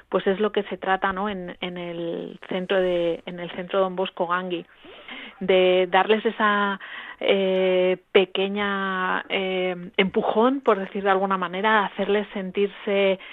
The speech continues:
dignos, de hacerles sentirse que ellos pueden conseguir, eh, otras cosas alejadas de la violencia y de las calles, y darles luego un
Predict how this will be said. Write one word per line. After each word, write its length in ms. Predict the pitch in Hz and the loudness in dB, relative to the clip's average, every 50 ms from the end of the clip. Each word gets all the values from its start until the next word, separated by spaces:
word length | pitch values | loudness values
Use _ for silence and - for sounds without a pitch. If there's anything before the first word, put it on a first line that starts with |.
| - - - - _ - | -16 -16 -16 -16 _ -6
dignos, 800 | 180 202 214 220 214 - 202 202 202 202 202 196 196 196 196 - | -2 0 2 2 2 0 -2 -4 -2 -2 -2 0 -2 -2 -4 -4
de 80 | 185 | -6
hacerles 760 | 175 - 196 185 196 190 196 196 190 190 190 190 190 - 196 - - | -6 -6 -4 -2 -2 0 0 0 0 0 0 0 -2 -2 -4 -6 -8
sentirse 880 | 208 185 185 180 196 190 185 - - - - 196 190 190 190 185 180 - | -10 -10 -6 -4 -4 -4 -4 -4 -8 -6 -2 0 0 2 0 0 -2 -4
que 160 | - 185 180 | -4 -2 -2
ellos 260 | 185 180 185 185 - - _ | -2 -2 -2 -4 -6 -8 _
pueden 380 | - 214 208 208 208 208 196 185 | 6 8 8 8 8 6 2 0
conseguir, 640 | 190 190 180 - 190 175 175 180 185 185 180 190 - - - - - - - - - - | -4 -8 -6 -6 -6 -6 -4 -2 0 -2 -2 -4 -8 -20 -20 -20 -20 -20 -20 -16 -6 -2
eh, 320 | 190 185 185 180 180 180 - | 0 2 2 2 2 0 0
otras 320 | - 202 202 202 190 180 - | 0 0 2 0 0 -2 -4
cosas 300 | - 196 185 190 180 - | -4 -4 -4 -4 -4 -4
alejadas 460 | 190 180 180 180 - 185 190 190 185 | -2 -2 -2 2 4 4 4 4 4
de 80 | 190 180 | 2 2
la 120 | 180 180 | 2 2
violencia 500 | 180 175 175 175 185 196 202 - - 196 | 2 2 2 2 2 0 0 -2 -2 0
y 60 | 190 | 0
de 80 | 180 180 | 2 0
las 200 | 165 160 - - | 0 -2 -6 -6
calles, 520 | - - 220 220 220 208 208 208 208 214 - - _ _ _ _ _ _ _ _ _ _ _ _ _ _ _ _ _ _ _ _ _ _ _ _ - - - - - - - - - - - - - - - - - _ - | 0 4 4 4 4 4 2 0 -2 -2 -6 -10 _ _ _ _ _ _ _ _ _ _ _ _ _ _ _ _ _ _ _ _ _ _ _ _ -20 -20 -20 -20 -20 -20 -20 -20 -20 -20 -20 -20 -20 -20 -20 -20 -14 _ 0
y 100 | 208 214 | 2 4
darles 420 | 208 202 202 220 226 247 254 240 - - - - - | 4 6 6 6 6 4 4 2 -2 -8 -14 -10 -4
luego 400 | - 208 220 220 214 214 214 220 214 | 2 6 8 8 8 8 6 4 2
un 160 | 214 208 | 2 -2